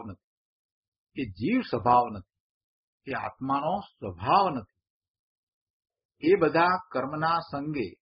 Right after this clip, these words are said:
કર્મના સંગે એટલે કે કર્મને વશ થઈને, એટલે કે કર્મના ઉદય આવ્યા છે એનું નિમિત્ત પામીને, એનું લક્ષ કરીને, ત્યાં દ્રષ્ટિ કરીને થયેલા ભાવ છે.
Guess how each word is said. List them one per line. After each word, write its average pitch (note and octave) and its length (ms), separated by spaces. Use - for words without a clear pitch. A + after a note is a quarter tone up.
કર્મના C3+ 560
સંગે D3+ 380
એટલે - 220
કે E3+ 180
કર્મને C3+ 500
વશ C#3 340
થઈને, C#3+ 320
એટલે C#3+ 240
કે D#3+ 240
કર્મના C3 520
ઉદય B2+ 360
આવ્યા B2+ 300
છે E3 220
એનું C#3+ 440
નિમિત્ત C3+ 260
પામીને, D#3 540
એનું C3 240
લક્ષ B2+ 280
કરીને, D3+ 440
ત્યાં B2+ 320
દ્રષ્ટિ A#2 360
કરીને D3 400
થયેલા B2+ 340
ભાવ G#2+ 360
છે. - 220